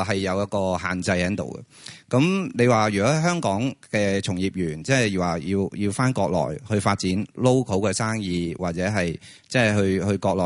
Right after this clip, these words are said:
認識朋友啦，或者點樣，其實我諗，呃，呃，實際啲，或者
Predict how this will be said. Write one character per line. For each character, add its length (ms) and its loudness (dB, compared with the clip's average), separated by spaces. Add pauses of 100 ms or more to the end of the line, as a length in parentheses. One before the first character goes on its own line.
(160)
認 160 -4
識 80 0
朋 180 -6
友 200 -8
啦， 200 -4
或 140 -4
者 120 2
點 160 -2
樣， 220 -4
其 100 -2
實 140 2 (400)
我 140 4
諗， 260 4
呃， 520 0 (520)
呃， 220 -2
實 160 2
際 220 4
啲， 220 4
或 140 2
者 80 -2